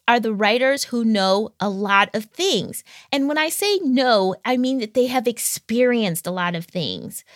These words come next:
The ones who are curious about the world and do their best to satisfy that curiosity. The best writers in the world are the ones who live fully in the world.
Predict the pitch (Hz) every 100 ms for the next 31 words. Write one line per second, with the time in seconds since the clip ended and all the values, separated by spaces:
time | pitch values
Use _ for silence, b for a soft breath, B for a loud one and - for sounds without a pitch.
0 | B B 277 254 311 403 427 - b -
1 | 311 262 - - - 330 370 330 - 269
2 | 233 208 185 185 185 254 262 262 254 B
3 | B 247 233 359 453 427 285 - 196 226
4 | - - 240 - - 185 247 233 - 185
5 | 180 - - 214 202 240 277 320 - -
6 | - _ b b b b 269 240 214 262
7 | 349 - 220 220 240 302 - 214 208 175
8 | 185 190 226 311 - 208 190 214 208 254
9 | 262 - 277 254 214 220 277 277 247 _
10 | _ - - 254 269 262 262 254 b b
11 | _ 208 233 226 190 165 170 - -